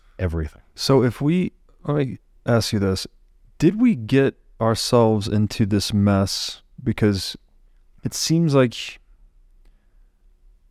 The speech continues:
Speaker 2: I think it was the author Gary North where I originally heard this, but humans like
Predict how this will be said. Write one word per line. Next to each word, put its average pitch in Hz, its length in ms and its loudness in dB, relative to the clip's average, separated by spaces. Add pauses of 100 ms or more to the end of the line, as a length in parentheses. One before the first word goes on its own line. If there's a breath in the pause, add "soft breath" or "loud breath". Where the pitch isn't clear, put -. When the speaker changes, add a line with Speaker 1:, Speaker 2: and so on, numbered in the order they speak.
(260)
Speaker 2:
I 117 80 0
think 196 180 0
it 143 40 2
was 104 100 2
the 107 120 0
author 107 280 2
Gary 101 280 2
North 95 340 -2
where 95 160 2
I - 20 0
originally 92 400 0
heard 90 220 -2
this, 90 220 -4
but - 160 -4 (220)
humans 147 500 0
like 110 220 2